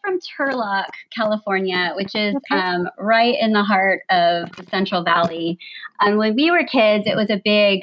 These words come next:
Speaker 1: um, you know, agricultural community, which it still
Speaker 2: Mm-hmm.
Speaker 1: is, but it's, it's expanded significantly since we were kids. So both of our families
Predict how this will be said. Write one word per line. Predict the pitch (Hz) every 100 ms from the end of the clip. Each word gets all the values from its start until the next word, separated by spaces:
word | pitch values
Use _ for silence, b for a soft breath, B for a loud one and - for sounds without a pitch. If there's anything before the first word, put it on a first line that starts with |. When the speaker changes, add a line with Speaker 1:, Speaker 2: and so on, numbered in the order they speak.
| -
Speaker 1:
um, | 180 165 - 180 _ _ _ _ _ _ _ _ _ -
you | 240
know, | 214 185
agricultural | 196 208 202 214 202 208 190
community, | 214 208 208 233
which | 254
it | 277
still | - 381 320
Speaker 2:
Mm-hmm. | 247 226 202 180
Speaker 1:
is, | 180
but | 190 190 -
it's, | 208 208 - _ _ -
it's | 247 247
expanded | 247 247 - - 202 196 196 185 180 170
significantly | 202 175 185 175 180 175 120 160 170
since | 170 165 - _
we | 190 180
were | 165
kids. | - 175 - 170 - - B B B
So | - 240
both | 208 262 339
of | 294
our | 240 226 220 -
families | 220 240 247 214 202